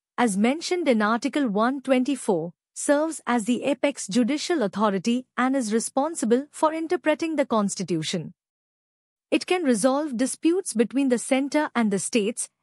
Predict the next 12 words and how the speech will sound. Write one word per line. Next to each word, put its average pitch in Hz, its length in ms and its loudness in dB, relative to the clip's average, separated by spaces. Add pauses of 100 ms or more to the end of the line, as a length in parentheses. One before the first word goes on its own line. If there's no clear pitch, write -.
ensuring 302 640 0
that 202 240 0
both 285 300 2
levels 277 400 0
of 165 160 -2
government 240 500 0
respect 214 520 -2
their 247 140 0
constitutional 311 800 -2
boundaries. 170 760 -2 (960)
In 330 180 -4
conclusion, 294 760 0